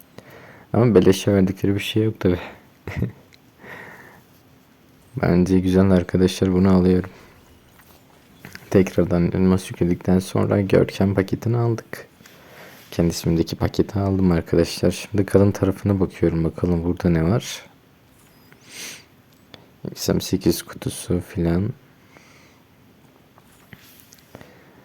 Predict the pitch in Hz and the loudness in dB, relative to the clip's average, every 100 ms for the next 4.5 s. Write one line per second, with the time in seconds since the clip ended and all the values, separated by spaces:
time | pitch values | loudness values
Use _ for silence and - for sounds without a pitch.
0 | - _ _ _ _ - 87 82 80 - | -20 _ _ _ _ 0 2 2 -2 -2
1 | 87 87 - 87 80 85 95 101 - - | -2 -2 0 2 2 2 0 -2 -16 -20
2 | - - - _ _ _ _ _ _ _ | -20 -20 -20 _ _ _ _ _ _ _
3 | - - - - - - - - - - | -20 -20 -20 -20 -20 -20 -20 -20 -20 -6
4 | - 95 92 - - | 2 4 2 -2 -8